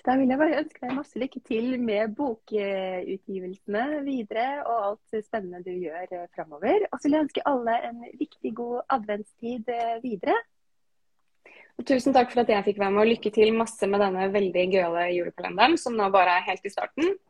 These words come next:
Speaker 2: Eh, så jeg gleder meg til å følge deg videre på dine prosjekter, og ja, tusen takk for at jeg fikk være med.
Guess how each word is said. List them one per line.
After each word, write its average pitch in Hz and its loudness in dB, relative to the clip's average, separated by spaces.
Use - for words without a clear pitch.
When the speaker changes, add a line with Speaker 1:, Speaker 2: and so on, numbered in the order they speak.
Speaker 2:
Eh, 208 0
så - -14
jeg 208 -2
gleder 196 2
meg 175 -10
til 202 -20
å - -6
følge 180 2
deg 180 0
videre 170 -8
på - -8
dine 175 -6
prosjekter, 185 -2
og 170 -2
ja, - -2
tusen 202 -4
takk 190 -4
for - -4
at 175 -8
jeg 185 -8
fikk 180 -10
være 185 -6
med. - -12